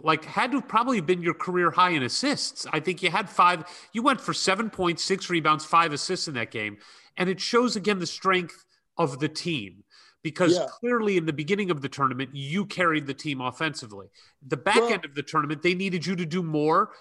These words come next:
Speaker 1: The shot wasn't falling. Eleven rebounds in the championship game is awesome. You know,
Speaker 2: Yeah.
Speaker 1: seven points, six rebounds, five assists is an awesome game in a Final Four game.
Speaker 2: But, you know, as a nineteen, twenty, twenty-one year old, you wanna score.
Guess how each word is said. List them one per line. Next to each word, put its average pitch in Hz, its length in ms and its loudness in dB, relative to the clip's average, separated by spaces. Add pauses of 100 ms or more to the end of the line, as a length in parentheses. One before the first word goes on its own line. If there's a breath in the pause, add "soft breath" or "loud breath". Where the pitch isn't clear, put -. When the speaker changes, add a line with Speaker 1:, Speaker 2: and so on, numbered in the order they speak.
(100)
Speaker 1:
The 147 80 -4
shot 180 340 2
wasn't 170 300 0
falling. 165 420 -2
Eleven 220 420 0
rebounds 185 460 2
in 160 80 -2
the 131 80 -10
championship 190 640 -6
game 190 340 2
is 156 280 -2 (120)
awesome. 185 460 4 (640 soft breath)
You 160 160 2
know, 202 200 6
Speaker 2:
Yeah. 269 180 2
Speaker 1:
seven 233 360 0
points, 214 300 -4
six - 280 -4
rebounds, 208 360 0
five 208 220 2
assists 208 360 -2
is 180 140 -4
an 175 100 -8 (100)
awesome 208 400 2
game 226 240 0
in 139 80 0
a 123 40 -2
Final 110 320 0
Four 98 260 -10
game. 95 200 -14 (760)
Speaker 2:
But, - 200 0
you 226 100 -8
know, 202 220 2
as 175 80 -2
a 165 80 -2
nineteen, 214 560 -4
twenty, 196 300 0
twenty-one 202 520 -2
year 165 140 0
old, 151 180 0
you 247 80 -6
wanna 180 240 -2
score. 240 540 -10